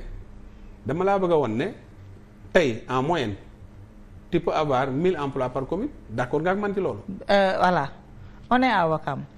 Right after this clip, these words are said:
Speaker 2: Commune de Ouakam, xamewuma leen benn activité en lien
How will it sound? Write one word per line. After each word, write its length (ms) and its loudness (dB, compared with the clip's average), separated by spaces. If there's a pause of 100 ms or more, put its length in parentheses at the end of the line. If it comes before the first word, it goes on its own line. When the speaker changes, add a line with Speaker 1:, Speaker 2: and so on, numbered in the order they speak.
(760)
Speaker 2:
Commune 320 2
de 60 2
Ouakam, 420 0 (460)
xamewuma 840 2
leen 320 2
benn 260 4 (440)
activité 760 -2 (880)
en 220 4
lien 380 4